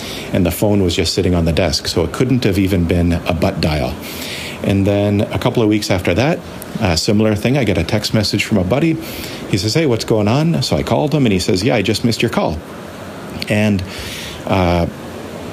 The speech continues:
I said, "I didn't call you." Uh, anyway, we chatted. He sent me a screenshot,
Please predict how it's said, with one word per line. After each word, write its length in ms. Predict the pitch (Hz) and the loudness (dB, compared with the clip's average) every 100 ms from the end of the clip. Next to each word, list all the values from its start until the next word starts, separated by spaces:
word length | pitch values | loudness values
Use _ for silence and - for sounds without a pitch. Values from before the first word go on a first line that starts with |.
| - - | -4 0
I 320 | 95 98 87 | 0 2 0
said, 260 | 80 98 87 | 0 0 2
"I 80 | 87 | 2
didn't 240 | 87 90 | 2 2
call 180 | 95 151 | 2 2
you." 200 | 170 156 - - - - | 2 0 -4 -10 -10 -6
Uh, 420 | - 95 87 82 - - | 0 2 2 2 0 0
anyway, 300 | 101 95 82 | 2 4 2
we 100 | 82 | 2
chatted. 340 | 120 131 120 | 2 2 2
He 300 | 101 90 80 - - | 2 2 0 -4 -6
sent 280 | - 101 104 | -2 2 2
me 160 | 180 | 4
a 60 | 143 | 2
screenshot, 720 | - 110 90 80 78 120 | 0 0 2 2 0 0